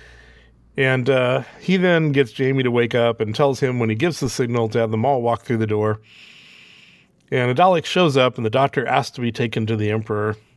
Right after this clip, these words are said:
And the humans debate whether they can trust the Doctor. You know, I think it would help. I mean, maybe they had a line and it got cut or something, but it would just help if they threw in one line or speculated that maybe,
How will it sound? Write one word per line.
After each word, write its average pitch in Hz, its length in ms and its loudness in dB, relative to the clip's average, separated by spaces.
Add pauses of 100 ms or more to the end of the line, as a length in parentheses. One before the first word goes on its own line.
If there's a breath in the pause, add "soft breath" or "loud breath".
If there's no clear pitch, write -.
(340)
And 117 140 -2
the 113 60 0
humans 160 300 0
debate 131 300 0
whether 123 180 0
they 113 120 0
can 110 160 -6
trust 117 280 -4
the 110 60 -6
Doctor. 107 400 -4 (460 loud breath)
You 220 100 4
know, 208 60 0
I 202 120 4
think 330 160 -2
it 302 80 2
would 151 120 2
help. 135 360 2
I 131 40 -6
mean, 139 280 0
maybe 196 280 2
they 135 100 4
had 127 160 2
a 135 40 0
line 120 220 0
and 113 60 -2
it 110 40 -2
got 117 200 -4
cut 123 180 -2
or 120 100 0
something, 117 360 -4
but 135 160 -4 (380 soft breath)
it - 60 0
would 277 100 0
just 294 160 0
help 190 160 4
if 156 100 2
they 127 140 2
threw 151 260 2
in 117 140 0
one 131 260 2
line 120 280 0
or 113 80 -2
speculated 120 580 -2
that 110 120 -2
maybe, 117 420 0